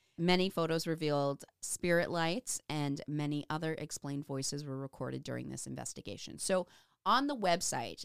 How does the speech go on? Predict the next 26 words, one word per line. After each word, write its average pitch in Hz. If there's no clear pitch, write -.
they 156
actually 151
have 135
some 151
of 156
these 170
recordings 139
and 139
some 139
of 135
the -
photos, 160
which 156
I 139
will 143
make 143
sure 151
that 139
Kayla 131
gets -
to 135
put 147
on 135
our 135
social 139
media. 151